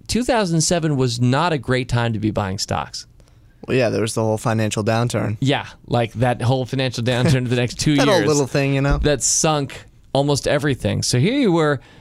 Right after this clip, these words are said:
Speaker 1: perhaps naively, wet behind the ears, a greenhorn saying on April twenty-second, two thousand seven, "This is a really good stock, and they have lots of good games,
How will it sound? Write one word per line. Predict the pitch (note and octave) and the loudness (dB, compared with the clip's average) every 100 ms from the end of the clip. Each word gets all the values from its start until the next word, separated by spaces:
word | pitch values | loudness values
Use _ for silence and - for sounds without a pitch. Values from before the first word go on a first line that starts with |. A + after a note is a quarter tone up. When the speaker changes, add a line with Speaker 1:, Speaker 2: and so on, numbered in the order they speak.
| - | -4
Speaker 1:
perhaps | - G3 D#3+ | 0 0 2
naively, | F3+ F3+ F3 B2+ A#2+ A2 - - - - | 0 2 0 0 0 0 -4 -18 -18 -2
wet | E3 B3 | 0 0
behind | G3+ E3+ F#3 | 0 0 0
the | C#3+ B2+ | 0 0
ears, | A2 A2+ | 2 0
a | A2 E3+ | 0 0
greenhorn | G3+ G#3+ E3+ C#3 A#2+ | 0 2 2 2 0
saying | A#2+ D#3 C#3 C3+ B2+ - - - - - - - - - - | 0 0 0 0 -2 -6 -20 -20 -20 -20 -20 -20 -20 -18 -2
on | A#2+ A#2+ A#2+ - - - - | 0 0 -2 -8 -20 -12 -4
April | F3 A3 | -2 -2
twenty-second, | G3 G3+ G3 - E3 D#3+ | -2 -2 0 0 -2 0
two | D3 | 0
thousand | D3 D3+ C#3 | 0 0 0
seven, | D#3 C#3 C#3 C3 - | 0 0 -2 -6 -14
"This | - A2 G3 | -4 0 0
is | F3+ F3 | 0 0
a | E3 | 0
really | C3+ F3+ G#3+ | 2 2 2
good | F#3+ F#3 | 0 -2
stock, | - D3 C3+ C3 - - - - | -2 0 0 0 -6 -20 -16 -2
and | C3 C#3 | 0 2
they | E3 | 2
have | E3 B2+ | 2 2
lots | C3 D3 E3 - | 2 0 0 -2
of | C3 A2+ | -2 0
good | C#3+ C3+ | 0 0
games, | A2 B2+ A#2 A2+ | 0 0 0 -2